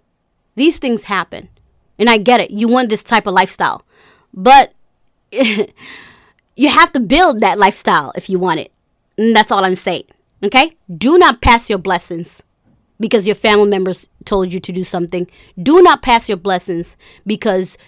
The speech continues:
your friends tell you to do this. Do not pass your blessings because you're asking something that's not within your budget or within his budget.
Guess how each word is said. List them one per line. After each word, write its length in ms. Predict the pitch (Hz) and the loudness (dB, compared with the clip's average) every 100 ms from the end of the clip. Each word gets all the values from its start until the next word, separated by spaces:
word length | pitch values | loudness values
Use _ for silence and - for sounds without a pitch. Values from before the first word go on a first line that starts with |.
| - | -2
your 100 | 202 | -2
friends 400 | - 226 220 208 | 2 2 2 0
tell 180 | 214 185 | -2 -2
you 100 | 175 | -4
to 80 | |
do 140 | 175 180 | -8 -6
this. 300 | 170 170 - _ _ | -8 -10 -16 _ _
Do 380 | 180 170 277 359 | -12 -2 6 8
not 220 | 349 311 | 8 6
pass 260 | - 320 320 | 2 -2 0
your 120 | 302 | -4
blessings 540 | 233 277 320 240 180 - - - | 0 0 0 -2 -4 -6 -14 -8
because 280 | 220 226 | -4 -2
you're 160 | 202 277 | -2 -2
asking 420 | 262 269 262 - 214 | 0 0 -2 -2 -2
something 400 | - 277 285 269 | -2 -4 -2 -2
that's 240 | 226 - | -4 -4
not 320 | 269 254 262 _ | 0 2 0 _
within 320 | 233 233 240 | -4 -2 0
your 100 | 233 | 0
budget 460 | 190 285 233 190 - | 2 2 2 -4 -6
or 100 | 214 | -4
within 320 | 208 240 247 180 | -2 0 -2 0
his 240 | 262 330 | 0 0
budget. 460 | 196 175 - - | -2 -4 -6 -16